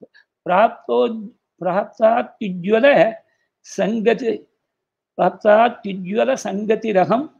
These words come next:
தைஸ்தை நிஜைஹி கர்மபிகி. நான் பண்ணியிருக்கக்கூடிய பலவிதமான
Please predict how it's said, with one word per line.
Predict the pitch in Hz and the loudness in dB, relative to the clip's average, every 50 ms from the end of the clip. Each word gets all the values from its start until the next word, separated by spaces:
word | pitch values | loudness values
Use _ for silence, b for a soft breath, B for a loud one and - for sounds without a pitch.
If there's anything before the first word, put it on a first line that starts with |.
| _ _ _ _ _ _ _ _ _ _ _ _ _ _ _ _ _ _ _ _ _ _ _ | _ _ _ _ _ _ _ _ _ _ _ _ _ _ _ _ _ _ _ _ _ _ _
தைஸ்தை | 185 190 220 240 - - - 247 233 240 254 285 277 - _ _ - - - _ _ _ - | 0 2 2 2 0 -4 -2 -2 0 0 0 -2 -4 -8 _ _ -20 -20 -20 _ _ _ -8
நிஜைஹி | 170 180 185 190 185 214 226 220 220 185 220 233 247 285 294 | -6 -4 -2 -2 0 0 0 0 0 -2 0 0 0 0 0
கர்மபிகி. | 285 190 190 196 190 208 220 196 175 185 165 185 - - _ _ _ _ _ _ _ _ _ _ _ - | 2 0 0 2 2 0 0 0 0 0 0 -2 -6 -8 _ _ _ _ _ _ _ _ _ _ _ -4
நான் | 190 190 175 165 | -2 -2 0 2
பண்ணியிருக்கக்கூடிய | - 180 190 214 220 233 196 - 214 196 - - 208 190 190 175 | 2 2 2 2 0 0 0 -2 -2 -4 -4 -4 -4 -2 -2 -2
பலவிதமான | 180 - 165 190 214 202 185 190 196 190 190 170 165 175 143 139 | 0 0 0 2 2 2 0 0 0 -2 -2 -2 -2 -2 -4 -8